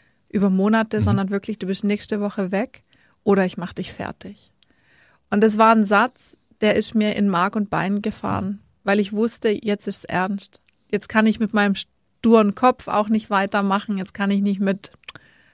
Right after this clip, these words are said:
Speaker 1: fancy Argumenten, sondern jetzt ist wirklich ernst. Und das war komplett, also ich hab, für mich war das, ich hab mein Leben verloren. Weil mein ganzes Leben war darauf ausgerichtet, erfolgreich zu sein, Karriere zu machen,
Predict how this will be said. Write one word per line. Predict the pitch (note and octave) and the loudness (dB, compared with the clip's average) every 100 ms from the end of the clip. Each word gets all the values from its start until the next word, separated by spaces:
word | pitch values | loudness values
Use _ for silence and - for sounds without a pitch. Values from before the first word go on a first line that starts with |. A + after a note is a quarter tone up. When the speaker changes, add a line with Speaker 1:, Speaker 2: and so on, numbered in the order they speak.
| _ | _
Speaker 1:
fancy | - - G3 G3+ - G#3 G#3 | -4 0 0 0 0 2 2
Argumenten, | F#3 G3 G3+ G3+ G#3 A#3 - A3 | 2 2 2 0 0 -2 -2 0
sondern | G#3+ G3 G3 G3+ G3 - _ _ _ _ _ - | 0 -2 -2 -2 -2 -6 _ _ _ _ _ -4
jetzt | G3 G3+ - - | -2 -2 -6 -14
ist | - F#3+ | -8 -6
wirklich | F#3+ F#3+ G3 - | -6 -6 -8 -6
ernst. | E3+ G3 G3 - | -4 -4 -6 -8
Und | G#3 G3 F#3+ _ _ _ _ _ _ _ _ _ _ _ _ _ _ _ _ | -2 -2 -2 _ _ _ _ _ _ _ _ _ _ _ _ _ _ _ _
das | A3 G#3 - | 0 0 0
war | G3+ G3+ G3+ - - _ - | 0 2 0 -2 -16 _ -6
komplett, | A3+ G3+ - G#3+ A3 - - - - | -2 0 2 2 2 -4 -20 -20 -6
also | G3+ G3 | -4 -2
ich | G#3+ | 0
hab, | G3+ _ _ | -2 _ _
für | - G#3+ | -2 4
mich | A3 C4 - | 4 4 0
war | - | -2
das, | G3+ G3+ | -2 -4
ich | G#3 | -6
hab | G#3+ | -6
mein | G#3 F#3+ | -4 -2
Leben | F#3 G3 A3 | 0 0 -2
verloren. | - F3+ D#3+ D3+ G3 - _ _ | -4 -6 -6 -8 -10 -14 _ _
Weil | - G3 | -6 -2
mein | G3+ | 0
ganzes | G3+ G#3 A3 G#3+ | 0 -2 -4 0
Leben | G3+ G#3 G#3+ | 2 2 0
war | F#3+ | -2
darauf | F#3 F#3+ F#3+ | -2 -2 -4
ausgerichtet, | G3+ G3+ - G#3+ G3+ G#3 | -4 -4 -6 -8 -8 -6
erfolgreich | G3+ G3+ G3+ G#3 G3+ G3+ | -8 -6 -6 -4 -4 -4
zu | - | -6
sein, | G3 F#3 F#3 G3 | -6 -4 -4 -4
Karriere | - G3+ G3 G3 | -2 0 2 0
zu | G3 G#3 | -4 -4
machen, | F#3+ F#3+ - F#3+ | -2 -2 -6 -14